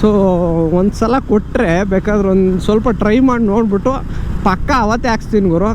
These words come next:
ನನಗಿಷ್ಟ ಆದರೆ. ಅಂದರೆ ಸೌಂಡ್ ಚೇಂಜ್ ಆಗ್ಬೇಕು ನಂಗೆ ಒಂಚೂರು ಆದ್ರೂ, ಇಲ್ಲಾಂದರೆ ಪರ್ಫಾರ್ಮೆನ್ಸಲ್ಲಿ ಸ್ವಲ್ಪ ಇನ್ಕ್ರೀಸ್ ಆಗಬೇಕು. So ಮೈಲೇಜ್ ಡೌನ್ ಆಯ್ತದೋ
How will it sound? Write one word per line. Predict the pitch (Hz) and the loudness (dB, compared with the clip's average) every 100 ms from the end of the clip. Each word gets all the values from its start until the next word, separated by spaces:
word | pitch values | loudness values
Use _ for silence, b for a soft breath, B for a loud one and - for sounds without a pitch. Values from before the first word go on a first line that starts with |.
| 190 | 0
ನನಗಿಷ್ಟ | 170 180 185 - 254 220 170 | 0 0 0 -2 -2 0 0
ಆದರೆ. | 190 196 156 214 | 0 -2 -2 -4
ಅಂದರೆ | 226 311 | -2 0
ಸೌಂಡ್ | 254 262 349 - | 0 0 0 0
ಚೇಂಜ್ | 269 269 | 2 2
ಆಗ್ಬೇಕು | 247 202 185 | 0 -2 0
ನಂಗೆ | 180 180 | 0 2
ಒಂಚೂರು | 180 - 220 220 | 0 2 0 2
ಆದ್ರೂ, | 175 170 165 233 B B - | 0 0 0 -2 B B 0
ಇಲ್ಲಾಂದರೆ | 240 269 285 254 | 0 2 0 -2
ಪರ್ಫಾರ್ಮೆನ್ಸಲ್ಲಿ | 196 269 294 269 247 254 233 | -2 0 2 2 0 0 0
ಸ್ವಲ್ಪ | 208 254 | 0 0
ಇನ್ಕ್ರೀಸ್ | 226 208 247 226 185 | 0 2 2 2 2
ಆಗಬೇಕು. | 156 151 156 139 | 0 -2 -2 0
So | 156 156 | 0 2
ಮೈಲೇಜ್ | 156 180 220 175 151 | 2 2 2 0 0
ಡೌನ್ | 160 180 202 | 0 2 0
ಆಯ್ತದೋ | 170 175 156 | 0 -2 -2